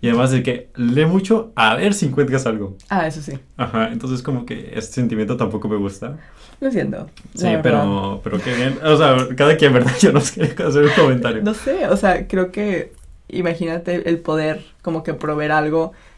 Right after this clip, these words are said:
Speaker 2: que al futuro Jerry, que acaba de entrar a ingeniería química
Speaker 1: Le puede
Speaker 2: en el
Speaker 1: servir.
Speaker 2: tec, le serviría, ¿no?
Speaker 1: Ah, sí, sí, o sea, en definitiva, o sea, no estoy diciendo que no sé,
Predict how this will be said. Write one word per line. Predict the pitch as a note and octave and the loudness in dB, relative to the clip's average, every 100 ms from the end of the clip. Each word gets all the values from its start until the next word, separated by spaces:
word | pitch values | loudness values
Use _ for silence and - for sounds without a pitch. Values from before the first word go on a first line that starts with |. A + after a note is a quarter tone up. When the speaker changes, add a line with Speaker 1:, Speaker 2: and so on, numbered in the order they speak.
| - - - | -20 -20 -10
Speaker 2:
que | - D3 C#3+ | -4 -4 -4
al | - D#3 D#3 | -4 -2 -2
futuro | E3 D#3 D#3 D3+ D#3 C#3+ C3 - - - - - - - E3 | -2 -4 -2 0 0 -2 -6 -12 -20 -20 -20 -20 -16 -8 0
Jerry, | E3+ E3 | 2 2
que | E3+ | 0
acaba | D#3+ D#3 D#3 | 0 2 2
de | D#3+ D#3 D3 C#3+ C#3+ | 0 -2 -4 -8 -6
entrar | D#3 D#3 D3+ D3 | -4 0 0 2
a | D3 D3 D3 | 0 0 -4
ingeniería | C#3+ D3+ C#3 | -4 -4 -4
química | C#3+ D3+ D3 - A#3 | -6 -6 -6 -4 -2
Speaker 1:
Le | - | 0
puede | - | 0
Speaker 2:
en | D3+ | 0
el | D#3 | -4
Speaker 1:
servir. | D3+ | -2
Speaker 2:
tec, | F3+ F#3 | -4 -2
le | D#3 | -4
serviría, | C#3+ B2+ A#2+ - - | -4 -8 -8 -10 -12
¿no? | - - | -10 -4
Speaker 1:
Ah, | C#3+ | -4
sí, | C#3+ C3 | -2 -4
sí, | B2+ G#2+ | -4 -8
o | G#2+ | -4
sea, | A2+ | -2
en | |
definitiva, | G#2+ G#2 G#2 A2+ B2 B2 A#2+ | 0 0 -2 0 2 0 -2
o | B2+ | -4
sea, | A#2 | 0
no | G#2+ | 0
estoy | C3 | 0
diciendo | A#2+ B2 | 0 2
que | B2 | 2
no | A2+ | 2
sé, | - | 2